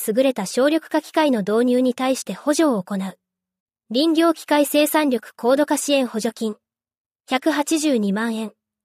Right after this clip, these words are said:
県の補助事業の採択を受けて、民間の林業事業者が実施するエネルギー効率または生産効率等に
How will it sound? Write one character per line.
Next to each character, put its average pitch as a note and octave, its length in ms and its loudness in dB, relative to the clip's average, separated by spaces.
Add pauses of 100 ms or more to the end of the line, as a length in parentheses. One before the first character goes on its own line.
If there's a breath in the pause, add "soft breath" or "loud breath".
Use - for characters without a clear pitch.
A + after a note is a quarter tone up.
(280)
県 F4 240 2
の C#4 100 2
補 G#3+ 140 -4
助 C4+ 120 4
事 D4+ 140 0
業 D#4 160 4
の A3+ 100 0
採 A3+ 220 -2
択 C4 280 0
を C4 60 4
受 B3+ 200 -2
け - 0 -
て、 F#3+ 200 -10 (680)
民 C4+ 200 2
間 D#4 220 2
の D4 120 2
林 D4 200 2
業 D#4+ 180 4
事 C#4+ 140 -4
業 E4 160 4
者 C4+ 140 0
が G#3+ 120 -4
実 G3 220 -8
施 A3+ 80 -8
す - 120 -2
る A3+ 100 2
エ G#3 100 0
ネ A#3 100 2
ル D4 120 2
ギ D#4 160 2
ー D#4 40 -4
効 D#4+ 200 2
率 A#3+ 260 -4
ま F#3+ 160 -6
た C4+ 140 -2
は G3+ 100 -6
生 C4+ 260 0
産 D#4+ 240 0
効 E4 200 2
率 D4+ 200 -2
等 C#4+ 160 2
に B3+ 140 2